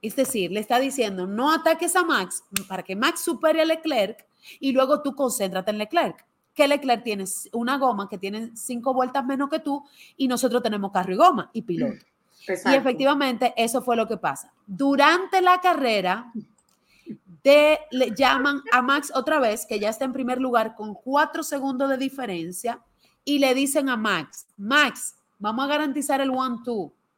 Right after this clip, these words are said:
Speaker 1: de, de Red Bull. Reduce la velocidad". ¿Por qué? Y no quiero que cerremos sin yo decir esto. ¿Por qué? Porque hay un tema de, eh, reflujo de, yo no soy muy diestra con la parte
Speaker 2: El, el
Speaker 1: mecánica.
Speaker 2: reflujo. Ujú.
Speaker 1: El reflujo,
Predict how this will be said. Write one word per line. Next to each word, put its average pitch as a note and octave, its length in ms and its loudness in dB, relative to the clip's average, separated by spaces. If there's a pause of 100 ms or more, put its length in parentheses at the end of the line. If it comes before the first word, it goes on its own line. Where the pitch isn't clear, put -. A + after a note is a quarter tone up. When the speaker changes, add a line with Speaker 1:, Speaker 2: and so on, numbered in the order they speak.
(240)
Speaker 1:
de, A3 400 -2
de G#3 440 0
Red G#3 220 -6
Bull. F#3 320 -4 (720)
Reduce D#4 640 4
la E4+ 120 6
velocidad". D4 680 2 (180)
¿Por E4+ 220 2
qué? G#3 260 -4
Y A#3 220 -10
no A#3+ 200 -6
quiero D4+ 240 -6
que D4 120 -6
cerremos B3+ 460 -4
sin A3 100 -14
yo A3 100 -6
decir A3 300 -8
esto. F#3 260 -10
¿Por D4 160 -6
qué? C#3+ 220 -14 (500)
Porque C#4 500 2
hay D4 200 4
un E4+ 160 0
tema D4 320 0
de, C4 600 -2 (120)
eh, A3 320 -6
reflujo B3+ 540 -2
de, A#3+ 120 -4
yo A#3 100 -4
no B3+ 80 -6
soy C#4 180 -6
muy B3 420 -2
diestra A#3+ 440 -4
con A3 120 -6
la G3+ 100 -6
parte G3 640 -2
Speaker 2:
El, F#3+ 80 2
el F#3+ 60 0
Speaker 1:
mecánica. F3 640 0
Speaker 2:
reflujo. G#3 420 -8
Ujú. G#3 80 -2
Speaker 1:
El B3+ 320 2
reflujo, B3+ 880 0